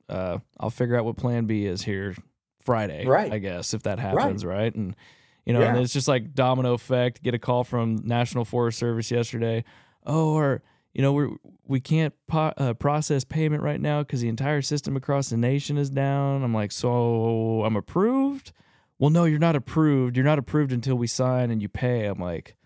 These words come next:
Speaker 1: "Ay, ay, ay." It's, yeah. I'm just like, "Big man, you got it, dude. You got it."
Speaker 2: Yep. And you have to, because what do you, you know, what do you do? There's
Speaker 1: Yeah.
Speaker 2: nothing you can do. You can get mad and,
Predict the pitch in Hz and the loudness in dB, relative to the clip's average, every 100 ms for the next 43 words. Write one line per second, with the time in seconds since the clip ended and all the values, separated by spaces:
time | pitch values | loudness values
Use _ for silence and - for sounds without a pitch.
0 | _ _ _ _ _ _ _ _ - 110 | _ _ _ _ _ _ _ _ -4 -2
1 | 98 87 85 82 90 98 95 87 90 73 | 0 -4 -6 -6 -4 -4 -4 -4 -6 -8
2 | - 117 95 - - - - - - - | -8 -4 -4 -4 -10 -6 -6 -6 -10 -6
3 | 95 90 - 92 104 120 123 127 127 117 | -6 -4 -4 -4 0 2 2 2 0 -2
4 | _ - 104 107 95 73 80 87 87 - | _ -8 -2 0 -2 -4 -4 -4 -4 -8
5 | _ - 98 92 80 76 - _ 143 - | _ -6 -2 -2 -2 -6 -10 _ 2 2
6 | - _ _ - 135 147 151 165 - 123 | -4 _ _ -4 -2 0 -2 -4 -4 -4
7 | 110 107 117 123 117 135 139 135 127 127 | -4 -4 -4 -4 0 2 2 -2 -2 0
8 | 123 123 123 120 120 101 - _ 117 120 | 0 0 0 0 -2 -4 -10 _ 2 4
9 | 147 120 113 110 104 104 123 123 117 127 | 4 2 0 0 -2 -4 -4 -4 2 2
10 | 120 117 127 131 104 | 2 2 2 2 -2